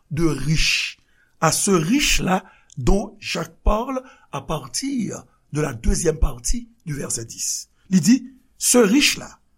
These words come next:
qui ne connaît pas Dieu passera comme la fleur d'une plante sauvage. Il disparaîtra au milieu de ses activités. Et puis il dit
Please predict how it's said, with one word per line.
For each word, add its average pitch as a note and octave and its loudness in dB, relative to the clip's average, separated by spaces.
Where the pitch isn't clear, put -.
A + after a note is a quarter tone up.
qui F3+ -2
ne D#3 0
connaît E3 2
pas - 6
Dieu - -16
passera G3 0
comme A3+ 4
la D3+ -2
fleur - -4
d'une D#3 0
plante C#3+ -2
sauvage. - -12
Il G#3+ 6
disparaîtra G#3+ 2
au F#3+ 6
milieu F#3+ 4
de D#3 2
ses D#3+ -2
activités. - -10
Et D3 -2
puis F#3 2
il F#3 4
dit F#3+ 4